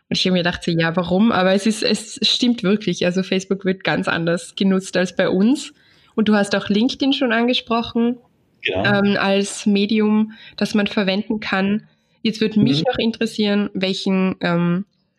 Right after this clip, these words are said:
Speaker 1: Stellenwert hat denn eine digitale Präsenz, wenn ich als österreichisches Startup jetzt nach Japan internationalisieren möchte?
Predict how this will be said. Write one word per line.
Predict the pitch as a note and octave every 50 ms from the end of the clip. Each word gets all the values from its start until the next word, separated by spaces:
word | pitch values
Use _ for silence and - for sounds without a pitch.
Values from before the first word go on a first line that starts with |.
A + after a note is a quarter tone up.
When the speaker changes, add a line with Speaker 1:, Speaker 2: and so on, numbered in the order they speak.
| _
Speaker 1:
Stellenwert | - - - - G3+ F#3+ G3+ A3+ G#3+ F3+ D#3+ E3 E3 D#3+ D#3+ - -
hat | F3 E3+ - -
denn | F3 E3
eine | E3+ E3+ E3 E3 E3+ E3
digitale | E3 - G3 F3 F3+ E3+ - F3+ E3 E3+ F3 F3
Präsenz, | F3 - - F#3+ - - E3 E3 E3 F3 F#3 - - - - -
wenn | E3+ F3 F3 F3 F3
ich | E3+ F#3 F3+ - - -
als | F3 F3 - F3+
österreichisches | F3+ - - F3 F3 F3 - F3+ F3
Startup | - E3+ D#3+ D#3+ F3+ F3 -
jetzt | F3 E3 - -
nach | F3+ F3 -
Japan | - E3+ D#3 D#3 - F3 F3
internationalisieren | E3+ F3 E3+ - F3 E3+ E3+ E3+ - F3 E3+ E3+ E3+ - - A#3 A3+ G#3+
möchte? | G3+ G3 G3 - - G3 F#3+ F#3+ F#3+ F#3+